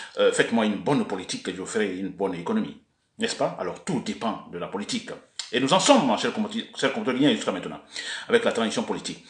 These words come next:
Voilà, donc, euh, j'interviens et mon thème, thème d'information, c'est, en fait, mes conseils, euh, je, je dirais mes conseils à la junte militaire,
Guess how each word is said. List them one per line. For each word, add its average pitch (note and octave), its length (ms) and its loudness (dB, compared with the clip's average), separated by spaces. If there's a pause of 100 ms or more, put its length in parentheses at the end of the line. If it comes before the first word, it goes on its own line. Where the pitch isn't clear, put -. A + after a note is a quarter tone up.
(200)
Voilà, D#3 240 8
donc, G3 220 8
euh, D#3 280 10
j'interviens E3+ 560 2
et C3 40 -4
mon A#2 120 0
thème, D3+ 200 -2
thème A3+ 260 4
d'information, C3 560 0
c'est, G#2+ 460 2
en A#2 80 -2
fait, - 360 -2
mes D3+ 120 4
conseils, D#3 840 2 (720)
euh, F#2 640 4
je, G2 140 -8
je F#2 260 -10
dirais G#2+ 320 2
mes F#2+ 120 -4
conseils B2 380 4
à G2+ 60 4
la G2+ 140 2
junte C#3+ 260 4
militaire, A2+ 520 2